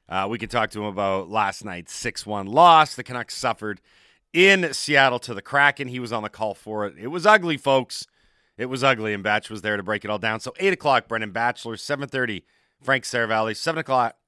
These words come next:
uh, Matt Verderam's gonna join us. Nine N H L games on the slate tonight.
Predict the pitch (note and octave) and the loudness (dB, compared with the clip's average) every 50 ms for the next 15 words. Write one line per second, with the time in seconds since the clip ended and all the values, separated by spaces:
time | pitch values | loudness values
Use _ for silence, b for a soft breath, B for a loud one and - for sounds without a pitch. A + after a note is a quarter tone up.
0 | _ _ _ _ _ - - G2 G2 G2+ G#2 A#2 B2 - A2+ A2+ A#2 G#2 G#2 G#2+ | _ _ _ _ _ -12 -8 -6 -6 -4 -2 -4 -4 -4 -4 -4 -4 -2 -2 0
1 | A2 A#2+ B2 B2 B2 A#2 G2 - G#2+ A2 F#2+ F#2+ A2 A2+ B2 C3+ C#3 - - _ | 0 0 0 0 -4 -6 -8 -10 -12 -10 -8 -6 -6 -6 -6 -6 -8 -10 -16 _
2 | _ _ _ _ _ _ _ _ _ _ - A2+ C3+ C#3+ E3+ G3+ A3 A3+ G#3 E3+ | _ _ _ _ _ _ _ _ _ _ -2 2 4 4 6 4 2 0 -2 -2
3 | E3+ F3 F3 D#3+ - D3+ D3 D#3 F3 D#3 C3+ A#2 G#2+ G#2 F2+ G#2+ G#2 G2 F#2+ - | -2 -2 -2 -2 0 0 2 2 2 0 -2 -2 -4 -4 -6 -6 -8 -8 -8 -10
4 | - - G#2+ G#2 G#2 G2+ - - G2+ G#2 G#2 G#2+ A#2 | -10 -8 -8 -8 -8 -10 -12 -12 -10 -8 -8 -8 -8